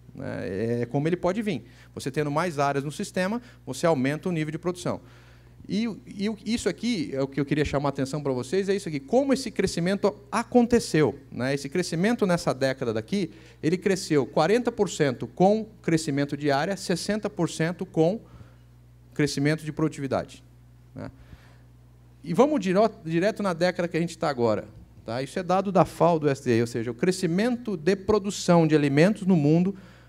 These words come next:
ah, vai acontecer quarenta e seis por cento de crescimento, incorporação de novas áreas no sistema e cinquenta e seis por cento de crescimento de produtividade.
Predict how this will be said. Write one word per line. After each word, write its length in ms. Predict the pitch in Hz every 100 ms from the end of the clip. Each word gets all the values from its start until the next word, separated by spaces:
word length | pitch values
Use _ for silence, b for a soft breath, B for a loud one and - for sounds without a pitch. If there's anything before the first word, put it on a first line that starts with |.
| B
ah, 140 | 151
vai 200 | 160 175
acontecer 580 | 196 202 185 165 - 135
quarenta 360 | - 156 202 202
e 60 |
seis 200 | 185 175
por 160 | 175 160
cento 300 | - 156 160
de 80 | 156
crescimento, 640 | 160 151 139 135 160 170 160 -
incorporação 680 | 147 165 160 156 143 - 190
de 120 | 190
novas 320 | 165 147 127
áreas 200 | 131 131
no 80 | 123
sistema 540 | 120 110 - 131 165 175 B B -
e 80 |
cinquenta 420 | 131 143 135 131 151
e 40 |
seis 200 | - 139
por 160 | 135 127
cento 200 | 139 139
de 60 |
crescimento 600 | 127 135 127 117 127 127
de 140 | 117 147
produtividade. 840 | 143 135 - 113 107 - - -